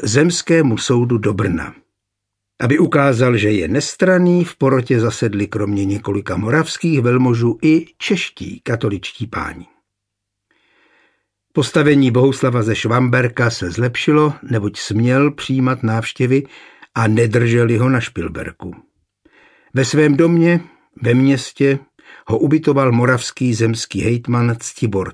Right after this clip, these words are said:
Tovačovský z Cimburka. Ač kališník, měl důvěru uherského krále. Bohuslav ze Švamberka však složil rytířskou přísahu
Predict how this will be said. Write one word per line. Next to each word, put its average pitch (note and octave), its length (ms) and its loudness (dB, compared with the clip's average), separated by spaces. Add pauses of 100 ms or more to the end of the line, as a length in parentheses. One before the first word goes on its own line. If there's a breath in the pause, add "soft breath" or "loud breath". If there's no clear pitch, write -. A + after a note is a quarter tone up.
Tovačovský A#2+ 720 -4
z - 100 -14
Cimburka. D#2 760 -8 (640)
Ač - 220 -4
kališník, C#3+ 680 0 (400 loud breath)
měl F3+ 320 4
důvěru D3+ 520 2
uherského C#3 640 2
krále. F#2+ 480 -2 (1120 loud breath)
Bohuslav E3 500 2
ze B2 140 2
Švamberka D3 560 2
však A#2+ 280 -2
složil C#3 480 2
rytířskou A#2+ 640 -2
přísahu A2+ 680 -2